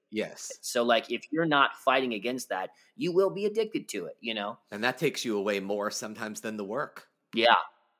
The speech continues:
Speaker 2: But, you know, planning trips and stuff too is so helpful just to, like, get away and get out of your element for a while. And, and, you know, in, in our line of work, when you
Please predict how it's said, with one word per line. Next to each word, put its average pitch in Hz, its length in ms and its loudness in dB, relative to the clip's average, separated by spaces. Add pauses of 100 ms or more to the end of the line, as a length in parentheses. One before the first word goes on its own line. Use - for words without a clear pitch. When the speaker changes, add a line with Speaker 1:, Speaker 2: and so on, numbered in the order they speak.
(140)
Speaker 2:
But, 135 200 6
you 170 80 6
know, 156 180 4
planning 190 400 4
trips - 380 -2
and 151 120 -2
stuff 143 300 4
too 131 320 4
is 117 140 0
so 113 240 2
helpful 127 680 0
just 107 260 -8
to, 117 60 0
like, 95 300 -2
get 117 140 -2
away 101 500 0
and 95 80 -8
get 104 140 -4
out 101 140 2
of 101 40 -4
your 98 160 -8
element 107 380 -8
for 123 100 0
a 120 80 2
while. 117 540 2
And, 98 180 -8
and, 123 180 0
you 131 80 0
know, 127 140 2
in, 120 320 -2
in 120 140 -4
our 185 180 8
line 123 240 4
of 98 140 -8
work, 101 320 -2
when 110 240 -6
you 104 160 -6